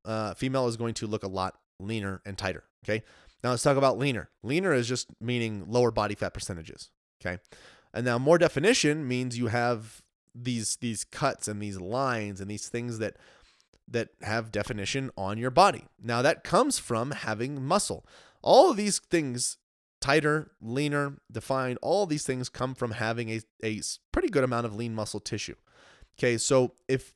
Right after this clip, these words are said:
if you are a woman and you wanna look more toned, what you should do is you should shift your focus from toning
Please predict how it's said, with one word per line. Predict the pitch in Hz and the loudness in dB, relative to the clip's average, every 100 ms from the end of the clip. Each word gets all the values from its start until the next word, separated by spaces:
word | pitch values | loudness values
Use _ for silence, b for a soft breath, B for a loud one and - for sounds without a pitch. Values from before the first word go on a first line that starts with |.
| _ | _
if | 139 123 | -4 -2
you | 131 196 | 0 4
are | 208 | 6
a | |
woman | 143 131 101 90 | 6 4 0 -6
and | 113 | -4
you | 120 | -2
wanna | 131 139 | 0 0
look | 117 123 - | 0 -2 -2
more | 113 110 | -6 -6
toned, | - - 127 107 | -6 -2 -2 -2
what | 95 110 | -4 -4
you | 175 | -2
should | - 190 123 | -2 -4 0
do | 113 110 b b b b - | 0 0 b b b b -4
is | 131 123 | -2 0
you | |
should | 151 143 123 | -2 -2 0
shift | - 190 | 0 0
your | 147 151 | -2 -2
focus | - 123 - 120 | 2 2 2 -2
from | - 131 117 110 107 _ _ _ | -2 0 2 0 -6 _ _ _
toning | - 175 113 131 | 2 2 2 -4